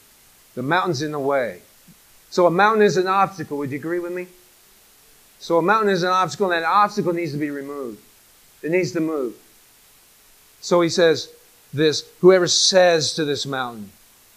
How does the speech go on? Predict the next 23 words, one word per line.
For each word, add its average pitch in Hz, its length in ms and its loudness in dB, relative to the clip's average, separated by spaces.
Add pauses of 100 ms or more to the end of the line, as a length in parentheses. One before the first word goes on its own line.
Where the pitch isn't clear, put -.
says, 156 640 4
says, 156 520 2
says 165 500 0
to 151 120 -4
this 131 200 -8
mountain, 117 320 -10 (420)
"Be 196 220 4
removed 170 420 2
and 139 80 -4
be 139 80 -2
cast 151 400 0
into 143 200 -8
the 127 100 -8
sea," 131 360 -4 (260)
and, 165 260 -2
that, 175 280 4
and 160 260 -4
does 190 260 6
not 175 300 -2
doubt 147 260 0
in 143 120 -8
his 139 120 -12
heart. 117 400 -8